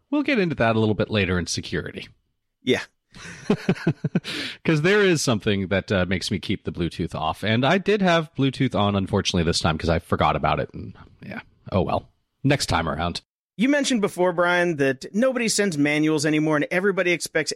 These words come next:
Speaker 2: everybody to crowdsource their support nowadays.
Speaker 1: Well, I don't know if they so much expect it as that's just, <laughs> you were shit out of luck.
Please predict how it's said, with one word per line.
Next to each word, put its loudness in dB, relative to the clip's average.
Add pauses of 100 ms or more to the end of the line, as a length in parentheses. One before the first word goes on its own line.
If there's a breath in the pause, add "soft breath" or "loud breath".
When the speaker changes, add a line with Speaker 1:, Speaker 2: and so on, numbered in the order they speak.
Speaker 2:
everybody 2
to -2
crowdsource 0
their 2
support -2
nowadays. 0 (540)
Speaker 1:
Well, 4
I 2
don't 0
know 2
if -2
they 0
so 0
much 0
expect -2
it -2
as -2
that's -2
just, -4 (160)
<laughs> -10
you 2
were 2
shit 2
out 0
of -2
luck. -2